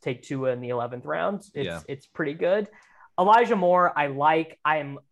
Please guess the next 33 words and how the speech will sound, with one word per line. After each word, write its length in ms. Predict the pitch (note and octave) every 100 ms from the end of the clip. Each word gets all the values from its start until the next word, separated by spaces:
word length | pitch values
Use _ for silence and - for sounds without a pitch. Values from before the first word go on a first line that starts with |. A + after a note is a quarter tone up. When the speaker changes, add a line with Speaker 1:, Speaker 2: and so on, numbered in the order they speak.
| _ _ _
Speaker 1:
a 60 | D#3+
little 240 | D#3 F3+
bit 220 | F3 F3 C#3+
less 320 | C#3 C#3+ D#3+
exuberant 540 | C3+ C#3+ C#3+ C#3+ C#3+
than 100 | C#3
the 60 | B2+
market 500 | B2 C#3 C#3 D#3+ D#3+
because 560 | C#3 D3 C3 B2 A#2+ _ _ _ _ _ _ _ _
they're, 400 | D3+ E3+ E3+ -
I 80 | F#3
know 140 | G#3
they're 140 | G#3+ E3
planning 400 | - D3 D#3+ F3
on 140 | E3+
playing 280 | F3+ F3 F3+
him 120 | F3+
outside, 520 | F3 F3 - F#3 F#3+
but 120 | E3+ D3
I 80 |
feel 160 | C#3+ D#3+
like 120 | D3
his 140 | C#3+ A#2+
best 380 | B2+ C#3+ C#3
role, 200 | D#3 D3 C#3
especially 460 | - C3 B2 C3+
as 80 | B2
a 40 | A#2+
rookie, 380 | C3 C3 C#3
is 100 | C3+ B2
in 140 | A#2
the 60 | A2
slot, 480 | - B2+ C3 D3